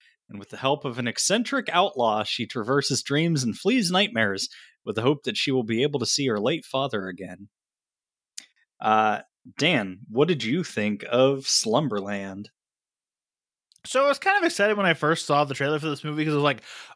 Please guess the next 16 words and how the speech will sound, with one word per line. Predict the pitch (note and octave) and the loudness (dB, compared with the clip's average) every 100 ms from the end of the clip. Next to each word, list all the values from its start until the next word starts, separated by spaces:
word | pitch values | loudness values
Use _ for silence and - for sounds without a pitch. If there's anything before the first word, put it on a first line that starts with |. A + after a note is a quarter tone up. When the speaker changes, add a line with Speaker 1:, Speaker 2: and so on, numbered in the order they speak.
| - | 0
Speaker 2:
"Oh, | D4+ D4+ | 2 2
cool, | F4 C#4 A#2+ - _ - B2+ | 4 2 2 -6 _ -18 -14
goofy | - B3 C#4+ C4 A3+ | -2 0 2 0 -2
Jason | F3+ D#3+ F3 F3+ E3 | -2 0 0 0 -6
Momoa." | D3+ C3 A#2+ G#2+ E2+ - | -6 -6 -6 -6 -10 -8
I | - | 0
don't | C#4 | 4
know | D4+ | 4
if | A#3+ | 4
I've | A3+ | 2
ever | A3+ | 2
seen | A#3 G3 D3+ G#2 | 2 0 -2 -4
goofy | - F3 F#3+ F3+ F3 | -4 -4 -4 -2 -2
Jason | C3 C#3+ D3+ - | 2 2 2 2
Momoa. | D3 A#2+ G#2+ F#2 E2 - _ _ - - - - | 0 0 -4 -6 -12 -16 _ _ -20 -18 -18 -6
And | G3 G#3+ G#3+ G3+ | 0 2 2 -2